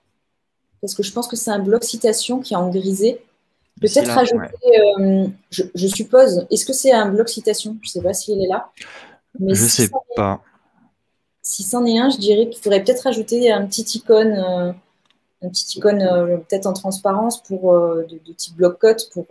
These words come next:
Speaker 1: euh, pour montrer qu'en fait on est sur un bloc citation. Parce que
Speaker 2: Ouais,
Speaker 1: là, je
Speaker 2: ou
Speaker 1: pense que c'est ça, en
Speaker 2: exactement,
Speaker 1: fait.
Speaker 2: ouais. Hmm. Bah, c'est vrai que c'est, typographiquement, c'est la même typo que le texte. Donc après,
Speaker 1: Ouais.
Speaker 2: tu peux le passer, euh, là, du coup,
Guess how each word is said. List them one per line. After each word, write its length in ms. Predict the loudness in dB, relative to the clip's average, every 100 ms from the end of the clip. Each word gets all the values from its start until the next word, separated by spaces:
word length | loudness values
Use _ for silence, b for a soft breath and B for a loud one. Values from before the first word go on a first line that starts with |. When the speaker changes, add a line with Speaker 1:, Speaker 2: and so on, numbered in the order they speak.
| -2
Speaker 1:
euh, 160 | -2 -4 _ _ _ _ _ _ _ _
pour 140 | -4 -2
montrer 260 | 0 0
qu'en 140 | 0 0
fait 180 | 0
on 80 | 0
est 180 | 2 2
sur 220 | 0 -2
un 40 | 0
bloc 160 | 0
citation. 420 | 0 0 0 0 -10 _ _ _ _ _ _ _ _ _ _ -18
Parce 100 | -16 B B
que 60 | 2
Speaker 2:
Ouais, 240 | 4 6
Speaker 1:
là, 120 | 4
je 80 | 4
Speaker 2:
ou 360 | 0 -2 -2 -6
Speaker 1:
pense 20 |
que 60 |
c'est 60 | -6
ça, 20 |
en 100 | -4
Speaker 2:
exactement, 600 | -2 2 2 2 0 -4
Speaker 1:
fait. 80 | -6 _ -20 -20 -18 -8
Speaker 2:
ouais. 60 | -2
Hmm. 240 | -2 -2 -8 _ _ B B B B
Bah, 100 | -2
c'est 120 | 2
vrai 140 | 2 4
que 120 | 2
c'est, 280 | 0 0 -2
typographiquement, 760 | -4 -6 -4 -2 -4 -6 -10 -6
c'est 100 | -4
la 100 | -2
même 200 | -4 -4
typo 260 | -8 -8
que 100 | -6
le 100 | -8
texte. 440 | -6 -8 -8 -12 -14
Donc 200 | -10 -8
après, 220 | -4 -2
Speaker 1:
Ouais. 60 | -2
Speaker 2:
tu 40 | -4
peux 60 | -6
le 80 |
passer, 280 | -6 -8 -6
euh, 300 | -6 -6 -4
là, 180 | -2 -2
du 160 | -2 -8
coup, 160 | -6